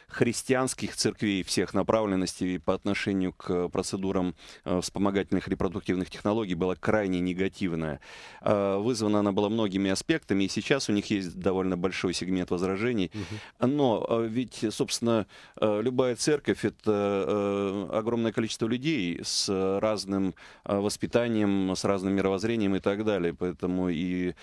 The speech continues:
Speaker 1: э, в христианских церквях есть люди разумные, понимающие, как говорят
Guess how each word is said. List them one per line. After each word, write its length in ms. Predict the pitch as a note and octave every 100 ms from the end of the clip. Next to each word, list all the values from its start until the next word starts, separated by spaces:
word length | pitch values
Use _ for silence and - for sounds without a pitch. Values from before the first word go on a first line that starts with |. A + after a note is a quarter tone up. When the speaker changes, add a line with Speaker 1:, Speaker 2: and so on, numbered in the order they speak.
| - -
Speaker 1:
э, 380 | F#2+ F2 F2 E2+
в 60 |
христианских 540 | - F2+ - A#2+ - G#2+
церквях 400 | B2+ - G#2+ G2+
есть 160 | F#2+
люди 160 | A2+ G2
разумные, 720 | G2+ G2 G#2 G#2 F#2 F#2 F2+
понимающие, 840 | E2 F#2 G2 F#2+ F#2 - F2+ F2
как 200 | E2 F2+
говорят 380 | E2+ F2+ F#2 F#2